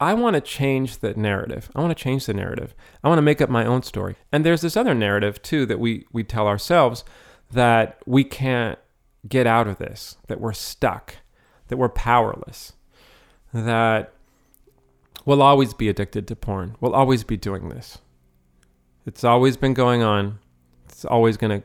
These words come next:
it's, so that's one narrative. So I wanna tell you that you have the power, I have the power to change that narrative.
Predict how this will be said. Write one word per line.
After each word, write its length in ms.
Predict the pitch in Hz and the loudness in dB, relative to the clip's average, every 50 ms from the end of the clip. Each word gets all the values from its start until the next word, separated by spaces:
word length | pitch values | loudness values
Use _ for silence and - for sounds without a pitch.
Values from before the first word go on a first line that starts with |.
| - _ - | -12 _ -20
it's, 140 | - - - - - - - - _ _ | -20 -18 -18 -20 -20 -20 -20 -20 _ _
so 320 | - - 156 147 139 104 | -2 2 4 4 4 4
that's 340 | - 151 151 170 170 - - | 4 4 4 4 4 2 0
one 200 | 143 135 123 117 | 2 2 2 2
narrative. 380 | 104 98 92 73 62 - - - - - - - - _ _ | 0 -2 -4 -6 -8 -12 -14 -18 -20 -20 -20 -20 -20 _ _
So 480 | - - - 160 156 151 139 - - - _ - _ _ _ _ _ _ _ - - | -8 0 4 6 6 6 4 2 -2 -14 _ -20 _ _ _ _ _ _ _ -6 -4
I 140 | 143 170 196 | -2 -2 0
wanna 280 | 233 254 262 214 170 | 0 0 0 -2 -2
tell 200 | - - 151 139 | -2 0 0 2
you 180 | 127 123 123 117 | 2 2 0 -2
that 140 | 104 - - | -2 -4 -4
you 320 | 123 120 143 170 190 196 | -2 0 0 0 0 0
have 260 | 151 135 127 120 - | -2 -2 -4 -8 -8
the 80 | - 107 | -10 -10
power, 560 | - - 98 95 95 98 98 101 104 117 113 _ _ _ _ _ _ _ _ _ _ _ _ - - | -8 -4 -2 0 0 2 2 0 -2 -4 -8 _ _ _ _ _ _ _ _ _ _ _ _ -2 0
I 120 | 120 120 | 2 2
have 200 | 113 110 107 98 | 2 0 0 -2
the 60 | 101 | -4
power 320 | - - 104 98 95 101 101 | -4 -2 0 0 0 -2 -2
to 120 | - 120 | -4 -6
change 400 | - - 127 131 139 147 139 - | -6 -4 -2 -2 -2 -2 -4 -6
that 180 | 110 95 92 92 | -8 -8 -8 -8
narrative. 560 | 95 92 95 - - - - 139 - - | -10 -10 -10 -10 -12 -14 -16 -18 -20 -20